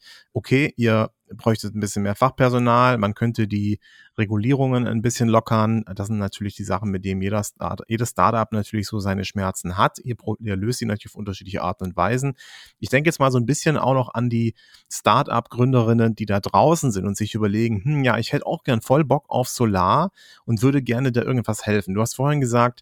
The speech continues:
eigentlich besteht kein technisches Problem. Es ist alles an Technik da, was wir brauchen.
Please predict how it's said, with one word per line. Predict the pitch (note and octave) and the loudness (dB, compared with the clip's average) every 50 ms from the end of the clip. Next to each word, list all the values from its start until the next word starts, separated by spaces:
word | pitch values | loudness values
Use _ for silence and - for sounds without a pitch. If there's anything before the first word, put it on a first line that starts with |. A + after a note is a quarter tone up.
| _ - | _ -4
eigentlich | - C#3 C#3+ D#3+ D3+ D3 B2+ - | -2 0 2 2 2 2 2 0
besteht | - A#2 - - C#3+ B2+ | -4 -4 -2 -2 -2 -2
kein | - - C3 C3 D#3 | -2 0 0 0 2
technisches | - - C#3 - - C3+ A#2 A#2 - | 0 0 -2 2 2 0 0 0 -4
Problem. | - - B2 G#2 - G#2 G2 G#2+ A#2+ D#3 - - | -4 -4 -4 -2 0 0 2 2 2 0 0 -2
Es | C3 | -4
ist | B2 A#2+ - - | -4 -4 -4 -2
alles | - G#2 A#2+ C#3 C#3 | -2 0 0 0 -2
an | - G2 A2+ | -4 -6 -4
Technik | - B2+ A#2+ - A#2+ A2 - | -4 -4 -2 0 -2 -2 0
da, | - F2+ F2+ G#2 A2+ | 0 2 2 2 2
was | A#2+ A2 - | 0 -2 -2
wir | - G#2+ | -4 -4
brauchen. | G2 - G2 G2+ A#2+ A#2+ - F#2+ F2+ | -2 -2 0 0 0 -2 -4 -6 -10